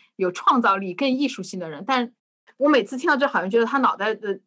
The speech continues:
左边或者右边是空的的感觉一样，就，就让我觉得很毛骨悚然。总而言之，他这，他这个是个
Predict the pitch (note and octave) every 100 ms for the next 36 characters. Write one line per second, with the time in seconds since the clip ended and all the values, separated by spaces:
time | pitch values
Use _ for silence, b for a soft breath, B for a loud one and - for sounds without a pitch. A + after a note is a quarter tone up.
0 | _ - F3+ E3 A#3+ C4 B3+ A#3 A3+ G#3+
1 | - B3+ C#4+ C#4 F#3 F3 - - B2 B2
2 | - - _ _ _ - D4+ C4 C#4+ C4+
3 | C#4+ G#3+ G#3+ A#3+ A#3+ E3 E3 G3+ A#3 G#3+
4 | A2 G2+ _ - G#3 A3+ B3+ G3+ G3 G3+
5 | B3+ C4 - - C#4 C4+ B3 B3+ A3+